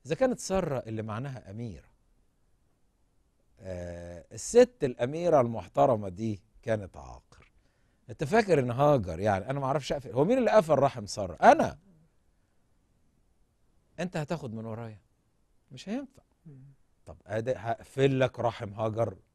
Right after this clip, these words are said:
Speaker 1: ولا في لا من دي ولا من دي، وإذا كان عندك بصارة اعملها.
Speaker 2: يا.
Speaker 1: بس رب ما عملش معاك كده،
Speaker 2: مم.
Speaker 1: عمل حاجة أكتر من كده،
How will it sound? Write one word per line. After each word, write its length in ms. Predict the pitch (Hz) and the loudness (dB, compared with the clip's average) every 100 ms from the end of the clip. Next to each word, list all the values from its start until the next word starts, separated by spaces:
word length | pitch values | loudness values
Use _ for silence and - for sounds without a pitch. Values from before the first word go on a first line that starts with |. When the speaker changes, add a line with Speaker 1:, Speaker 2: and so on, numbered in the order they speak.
| _ _ | _ _
Speaker 1:
ولا 400 | 80 82 82 92 | -20 -16 -14 -14
في 220 | - 107 | -12 -10
لا 160 | 101 95 | -10 -10
من 240 | 92 90 | -12 -16
دي 120 | 92 | -14
ولا 220 | 98 95 92 | -12 -12 -12
من 240 | 87 90 | -16 -18
دي، 160 | 80 - _ _ _ _ _ _ _ _ _ _ _ _ | -20 -20 _ _ _ _ _ _ _ _ _ _ _ _
وإذا 540 | 80 82 85 80 78 | -20 -20 -16 -16 -16
كان 240 | 85 98 87 | -16 -14 -12
عندك 400 | 85 87 78 85 | -12 -14 -16 -18
بصارة 360 | 82 - 76 | -18 -18 -16
اعملها. 440 | 73 82 110 160 _ _ - | -16 -16 -16 -16 _ _ -20
Speaker 2:
يا. 200 | 135 135 _ | -20 -20 _
Speaker 1:
بس 120 | - | -12
رب 220 | 170 202 | -12 -12
ما 60 | 101 | -16
عملش 320 | 78 78 - | -18 -20 -20
معاك 220 | 69 60 _ | -20 -20 _
كده، 300 | _ - 147 | _ -18 -14
Speaker 2:
مم. 100 | 104 | -10
Speaker 1:
عمل 220 | 127 113 | -10 -12
حاجة 300 | 123 113 - 117 | -14 -16 -14 -16
أكتر 280 | - - | -16 -20
من 180 | 71 64 _ | -20 -20 _
كده، 120 | _ | _